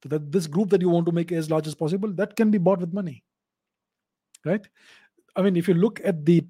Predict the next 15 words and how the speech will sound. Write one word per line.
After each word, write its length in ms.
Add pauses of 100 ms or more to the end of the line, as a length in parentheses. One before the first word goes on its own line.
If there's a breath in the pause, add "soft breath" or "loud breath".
policy 520
of 260
any 200
dictator, 560
you 80
will 120
see 100
that 180 (200)
happening 500
again. 340
You 120
will 60
see 80
that, 220 (100)
um, 380